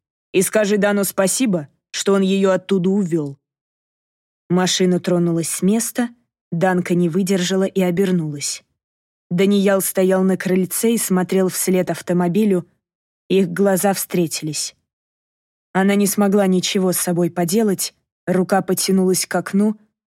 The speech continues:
коснулась пальцами, и Данка обессиленно уткнулась лбом в стекло. Ее муж, теперь уже, наверное, бывший, дернулся, резко стащил с пальца кольцо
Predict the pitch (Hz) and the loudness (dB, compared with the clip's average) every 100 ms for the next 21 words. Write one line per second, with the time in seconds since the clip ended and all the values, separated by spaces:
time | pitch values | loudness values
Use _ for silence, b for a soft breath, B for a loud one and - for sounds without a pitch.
0 | _ _ - 190 - 202 190 185 - - | _ _ -4 -2 0 0 2 0 -2 0
1 | 202 196 - 190 190 180 _ _ _ _ | 0 0 0 2 2 -2 _ _ _ _
2 | _ _ - 190 180 190 190 190 185 170 | _ _ -4 0 2 2 0 0 0 0
3 | 185 - 202 196 190 185 180 - 185 180 | -2 -2 0 2 2 2 0 -2 0 2
4 | 175 170 175 170 165 175 175 - - 180 | 0 -2 -2 -2 0 -2 -2 -6 -6 -6
5 | - 160 143 - _ _ _ _ _ _ | -4 -6 -6 -12 _ _ _ _ _ _
6 | _ _ _ - 180 190 185 185 196 240 | _ _ _ -6 -2 0 2 2 2 0
7 | - - _ _ _ _ _ - - 180 | -4 -12 _ _ _ _ _ -8 -4 0
8 | 185 180 165 180 170 175 170 165 160 156 | 0 0 0 -2 0 -2 -2 -4 -6 -8
9 | 151 170 208 - - 175 160 _ _ _ | -6 -4 -2 -2 -4 -6 -8 _ _ _
10 | _ _ _ _ _ 180 175 214 220 196 | _ _ _ _ _ -4 0 2 2 0
11 | 170 - 175 156 _ _ _ - 196 208 | 0 -4 -4 -6 _ _ _ -2 0 2
12 | 196 196 185 - 185 - 190 - - 185 | 0 -4 -2 -2 -2 0 -2 -2 -2 0
13 | 175 - 175 175 170 - 220 | -2 -4 -2 -4 -4 -4 -4